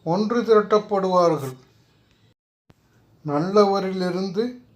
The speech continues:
கெட்டவரை பிரித்து, கெட்டவரில் ஒருவர் மீது மற்றவரை போட்டு,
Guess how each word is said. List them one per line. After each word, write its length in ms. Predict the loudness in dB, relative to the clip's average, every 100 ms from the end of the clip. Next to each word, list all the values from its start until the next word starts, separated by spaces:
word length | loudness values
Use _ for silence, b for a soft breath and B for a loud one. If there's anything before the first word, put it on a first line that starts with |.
| _ _ _ -4
கெட்டவரை 800 | -4 0 2 4 2 0 -4 -4
பிரித்து, 680 | -4 -4 -8 -4 -2 -2 -10 _ _ _ _ _ _
கெட்டவரில் 760 | -6 -6 -2 4 6 6 4 -2
ஒருவர் 500 | -4 -4 0 2 2
மீது 600 | -2 -4 -4 -4 -6 -6 _ _ _ _ -6
மற்றவரை 640 | -4 -2 0 0 0 -2
போட்டு, 760 | -4 -2 -2 -4 0 0 0